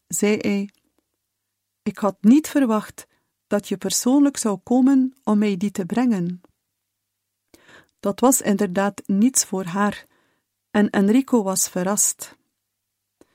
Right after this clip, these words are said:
Chiara's houding was aan het veranderen,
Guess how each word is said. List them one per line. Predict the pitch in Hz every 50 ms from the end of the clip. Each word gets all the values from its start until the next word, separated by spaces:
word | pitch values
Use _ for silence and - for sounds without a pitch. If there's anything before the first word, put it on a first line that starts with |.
| _ _ _ _ _ _ _ _ _ _ _ _
Chiara's | - 214 220 247 285 302 294 262 -
houding | - 220 233 247 226 233 233 233 233
was | 208 214 208 - -
aan | - 208 208
het | 202 202 -
veranderen, | - 214 190 196 214 220 208 196 190 185 180 185